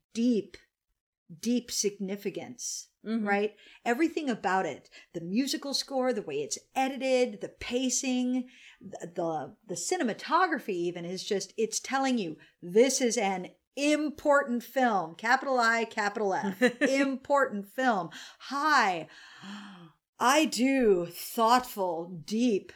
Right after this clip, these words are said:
Speaker 1: movies. Mm, I'm Christopher Nolan. Mm.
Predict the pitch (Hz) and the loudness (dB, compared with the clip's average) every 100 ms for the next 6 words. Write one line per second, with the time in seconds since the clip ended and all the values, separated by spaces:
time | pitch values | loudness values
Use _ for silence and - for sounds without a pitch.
0 | - 190 220 220 185 156 - - - 170 | -10 -4 -2 0 -2 -6 -8 -10 -10 -8
1 | 190 214 240 240 240 226 214 190 175 208 | -4 0 2 2 0 0 -2 -4 -4 -2
2 | 202 - 202 - 175 175 175 180 196 214 | -2 0 0 -2 -6 -8 -6 -2 2 4
3 | 190 160 147 165 175 196 220 233 233 226 | 2 -4 -10 -10 -6 -2 0 0 0 0
4 | 214 202 190 170 147 | -2 -2 -4 -6 -10